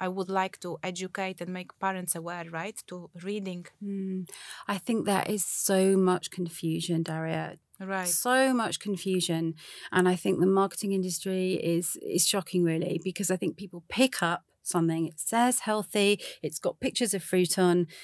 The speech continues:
Speaker 2: and, you know, we're all in a rush and we pick it up and we think, "This is, this is great."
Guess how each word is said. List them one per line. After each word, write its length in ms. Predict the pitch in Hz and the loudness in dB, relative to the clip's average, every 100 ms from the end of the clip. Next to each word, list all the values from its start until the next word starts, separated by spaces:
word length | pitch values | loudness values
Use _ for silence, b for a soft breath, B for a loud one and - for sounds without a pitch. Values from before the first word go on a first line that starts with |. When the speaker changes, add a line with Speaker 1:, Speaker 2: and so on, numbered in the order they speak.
| B B | B B
Speaker 2:
and, 220 | - 180 | 4 4
you 100 | 226 | 4
know, 120 | 220 | 2
we're 160 | 190 190 | 2 4
all 160 | 262 285 | 4 4
in 60 | |
a 60 | 190 | 2
rush 460 | 185 190 185 - - | 4 2 4 2 2
and 80 | 180 | 0
we 60 | 170 | 0
pick 200 | 277 285 | 0 2
it 80 | 196 | 4
up 260 | 185 175 - | 4 2 0
and 140 | 180 190 | 2 2
we 100 | 185 | 2
think, 340 | - 190 180 | 2 0 2
"This 180 | 190 - | 0 0
is, 80 | 185 170 | 0 -2
this 220 | 190 180 | -2 -2
is 100 | 170 | -2
great." 380 | 175 170 170 | 0 0 -2